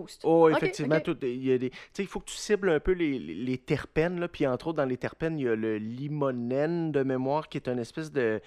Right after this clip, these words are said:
Speaker 2: de terpène qui va ajouter une espèce de goût citronné. Puis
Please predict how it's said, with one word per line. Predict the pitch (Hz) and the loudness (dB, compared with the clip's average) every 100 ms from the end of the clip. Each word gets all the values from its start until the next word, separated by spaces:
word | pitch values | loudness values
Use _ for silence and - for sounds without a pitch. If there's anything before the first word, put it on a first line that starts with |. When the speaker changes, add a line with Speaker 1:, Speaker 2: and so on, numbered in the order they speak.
| - - - | -12 -20 -8
Speaker 2:
de | 131 | -4
terpène | 135 - 170 165 | -2 0 -2 -4
qui | - | -4
va | 123 117 | 2 2
ajouter | 120 - 165 | 0 -4 -6
une | 147 | -6
espèce | 131 147 | -6 -4
de | 135 | -4
goût | 123 151 | -4 -8
citronné. | - - - 147 135 135 180 - | -8 -8 -2 0 0 -2 -6 -8
Puis | - | -6